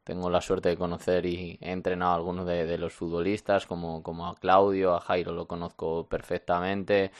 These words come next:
Eh, entonces, bueno, preparar ese partido para, para mañana, que, que es lo más importante, intentar pasar la siguiente eliminatoria.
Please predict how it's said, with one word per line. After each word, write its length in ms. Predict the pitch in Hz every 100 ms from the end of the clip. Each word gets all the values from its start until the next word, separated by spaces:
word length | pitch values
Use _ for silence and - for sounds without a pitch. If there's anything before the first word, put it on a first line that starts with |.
| - - - -
Eh, 520 | 113 107 104 101 98
entonces, 440 | 101 107 107 117
bueno, 260 | 107 123 131
preparar 420 | 113 104 101 113
ese 180 | 113 113
partido 500 | 110 107 127 143 147
para, 580 | 117 98 92 87 92 95 _ _ _ _ _
para 580 | 92 90 85 85 87 95 92
mañana, 520 | 90 85 113 143 98
que, 220 | 92 85
que 80 | 98
es 100 | 95
lo 80 | 95
más 180 | 90
importante, 480 | 98 85 87 120 143
intentar 380 | 110 90 85 95
pasar 280 | 95 - 90
la 100 | 92
siguiente 300 | - 87 87
eliminatoria. 600 | 85 85 85 92 110